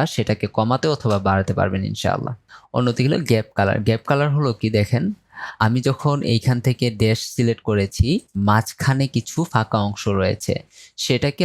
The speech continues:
আপনি চাইলে এই যে পাশে গ্যাপ কালার মানে ফাঁকা অংশে কালার বসানোর জন্য আপনি এখানে ক্লিক করে যে কোনো একটি কালার দিয়ে দিতে পারেন। তারপর ক্যাপ, আপনি যদি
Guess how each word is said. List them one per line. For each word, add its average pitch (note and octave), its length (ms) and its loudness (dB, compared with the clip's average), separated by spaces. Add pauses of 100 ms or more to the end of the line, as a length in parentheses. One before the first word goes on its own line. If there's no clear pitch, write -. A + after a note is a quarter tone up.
আপনি - 180 -6 (100)
চাইলে G#2+ 260 4 (280)
এই B2+ 160 2
যে C3 80 -2 (540)
পাশে A2 320 0 (480)
গ্যাপ G#2+ 180 4 (160)
কালার G#2 260 2 (300)
মানে G2+ 180 2 (160)
ফাঁকা A#2 300 0 (120)
অংশে A2 260 -6 (120)
কালার G#2+ 340 2
বসানোর G#2+ 380 -2 (100)
জন্য G#2 220 -2 (460)
আপনি G#2 160 -2 (100)
এখানে - 220 -2 (120)
ক্লিক G#2+ 180 0 (100)
করে A2+ 160 2 (480)
যে G#2+ 140 4
কোনো G3 200 -2
একটি - 120 -4 (100)
কালার G2+ 260 2 (300)
দিয়ে G#2+ 200 2
দিতে - 180 -2 (100)
পারেন। - 240 -2 (360)
তারপর A2+ 280 0 (360)
ক্যাপ, G2+ 160 2 (220)
আপনি C3+ 200 -4
যদি D#3+ 80 0